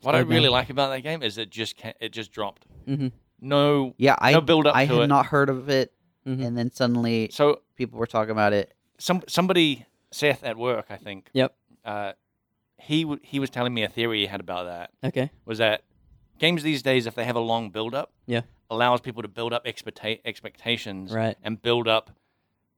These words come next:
Speaker 1: like, an already hate campaign <laughs> against them.
Speaker 2: <laughs> Yep.
Speaker 1: You know,
Speaker 3: Mm.
Speaker 1: like, you-, YouTube videos of, like, why this is gonna suck,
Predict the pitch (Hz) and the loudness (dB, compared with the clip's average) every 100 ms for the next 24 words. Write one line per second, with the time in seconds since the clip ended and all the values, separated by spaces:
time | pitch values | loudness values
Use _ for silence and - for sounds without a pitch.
0 | _ 120 107 104 - _ _ _ _ - | _ -6 -6 -6 -12 _ _ _ _ -10
1 | 135 131 123 123 123 113 117 127 - 147 | -4 -2 0 0 -2 -2 -4 -4 -2 0
2 | 147 147 151 156 165 196 151 170 160 151 | 0 2 2 0 0 2 4 6 4 4
3 | 139 - 135 135 135 117 _ _ - 113 | 2 2 -2 0 -2 -4 _ _ -4 -4
4 | - 131 131 143 139 117 147 165 175 160 | 0 2 4 4 4 2 0 2 2 0
5 | 160 170 147 160 165 131 117 117 110 151 | 0 0 2 4 4 2 2 2 4 4
6 | 151 139 139 151 123 - 165 120 | 4 0 0 0 0 0 0 0